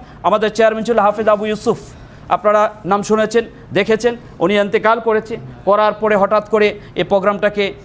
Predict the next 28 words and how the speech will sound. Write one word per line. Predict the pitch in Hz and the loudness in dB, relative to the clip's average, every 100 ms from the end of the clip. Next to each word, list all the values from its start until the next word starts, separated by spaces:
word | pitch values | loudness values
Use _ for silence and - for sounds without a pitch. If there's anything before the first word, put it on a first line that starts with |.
| - 170 | -14 0
আহ, | 175 170 - - | 2 2 -2 0
চলমান | 247 247 226 | 2 2 2
রাখা | 214 208 214 | 2 2 0
এটা | 185 202 | 0 0
আমাদের | 202 202 | 0 0
জন্য | 208 202 | 0 2
অনেক, | 202 185 | 2 0
আহ, | - - - - 143 | -8 -20 -20 -4 -4
দুঃসাধ্য | 143 226 - 240 202 | 0 -2 2 0 0
ছিল। | 262 262 220 - - | -4 -4 -6 -8 -4
তো | 196 | -2
আল্লাহ | 196 208 | 0 -2
তাআলার | 202 208 196 | 0 0 2
মেহেরবানি, | 196 226 214 220 254 - - - | 2 2 2 -2 -4 -14 -6 -2
আর | 185 | 0
বিশেষ | 247 - 381 - | 0 0 -2 0
করে | 202 120 - - - | -2 -2 -8 -20 -4
আজকে | 180 180 247 | -4 -2 0
যে | 226 | 2
বাচ্চাদেরকে | 208 190 226 262 254 | 2 2 0 0 -2
দেখেছেন, | 185 196 208 226 277 - - - | -2 0 2 0 -4 -6 -18 -2
আমাদের | 180 285 302 302 - | 2 4 2 0 0
এই | 233 220 247 - 151 | 2 2 2 -12 -2
বাচ্চাদের | 185 185 226 254 269 | -2 2 0 2 0
পিছনে | 220 - 240 247 | -4 -2 0 0
যে | 220 208 | 0 0
আমরা | 180 185 160 - - | 2 0 0 -12 0
প্রতিযোগিতায় | 220 226 208 214 190 185 190 | 0 2 -2 0 0 2 0